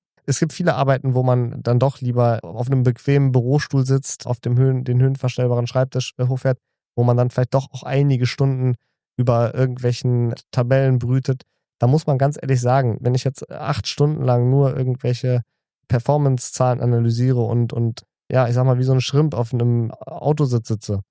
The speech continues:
dann ist das wahrscheinlich, äh, nicht das angenehmere Arbeiten, ne? Das heißt, da muss man so ein bisschen auch unterscheiden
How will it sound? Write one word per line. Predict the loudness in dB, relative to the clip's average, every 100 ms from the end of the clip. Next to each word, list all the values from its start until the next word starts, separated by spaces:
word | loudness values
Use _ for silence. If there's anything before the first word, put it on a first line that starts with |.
| _ -6
dann | -2 -2
ist | 0
das | -2 0
wahrscheinlich, | 0 2 4 2 0 -10
äh, | -2 -2 0
nicht | 0 0 -2
das | 0
angenehmere | 2 2 2 0 0 -4
Arbeiten, | -4 -4 -4 -4
ne? | -2
Das | -2
heißt, | -2 0 2
da |
muss | 2 4
man | 2
so | 4
ein |
bisschen | 2 0 -4
auch | -2
unterscheiden | -2 0 0 0 -2